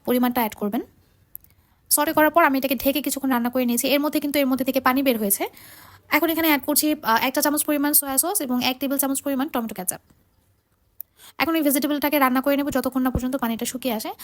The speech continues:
আর ভেজিটেবল থেকে পানিটা শুকিয়ে আসলে এর মধ্যে আমি কুচি করে রাখা ক্যাপসিকাম এবং আগে থেকে রান্না করে রাখা,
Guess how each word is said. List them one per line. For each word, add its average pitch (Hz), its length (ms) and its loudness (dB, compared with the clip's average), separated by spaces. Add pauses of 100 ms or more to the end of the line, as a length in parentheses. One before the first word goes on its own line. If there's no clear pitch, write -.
(180)
আর 247 140 4
ভেজিটেবল 277 360 0
থেকে 302 160 0
পানিটা 269 280 0
শুকিয়ে 294 280 -2
আসলে 294 180 -2
এর 294 60 0
মধ্যে 247 260 -4
আমি 233 140 -4
কুচি 262 200 -6
করে 262 140 0
রাখা 262 180 -2
ক্যাপসিকাম 254 500 -2
এবং 233 240 -4
আগে 240 180 0
থেকে 277 180 -2
রান্না 240 220 0
করে 254 140 -2
রাখা, 269 260 -2